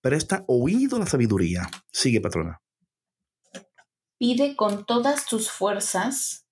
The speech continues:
Speaker 2: o "Presta oído a la sabiduría, entrega tu mente a la inteligencia".
Speaker 1: Ok,
Speaker 2: El
Speaker 1: está, espérate,
Speaker 2: versículo
Speaker 1: ya.
Speaker 2: tres.
Speaker 1: Ok, entrega, espérate. Ok, is, is that verse three?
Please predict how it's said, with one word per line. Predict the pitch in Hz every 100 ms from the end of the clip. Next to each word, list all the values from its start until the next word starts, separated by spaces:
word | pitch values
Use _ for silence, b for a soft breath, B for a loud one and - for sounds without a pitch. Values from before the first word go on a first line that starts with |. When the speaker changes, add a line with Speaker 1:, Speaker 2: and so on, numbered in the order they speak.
| -
Speaker 2:
o | 196
"Presta | 196 220 254
oído | 233
a | 226
la | 208
sabiduría, | 180 180 175 208 202
entrega | 185 185 208 214
tu | 208
mente | 180 190 214 214
a |
la | 180
inteligencia". | 160 165 156 147 156 156 - -
Speaker 1:
Ok, |
Speaker 2:
El | 90 165
Speaker 1:
está, |
espérate, | 95 - -
Speaker 2:
versículo |
Speaker 1:
ya. | 95 87 -
Speaker 2:
tres. | - 185
Speaker 1:
Ok, | - 85 82 -
entrega, | 101 95 90 98 110 117
espérate. | 131 92 85 92 - _ _ _ _ _ B B B -
Ok, | 107 92 90
is, | 107 101
is | 117
that | 117 139
verse | 147 131
three? | 131 170 -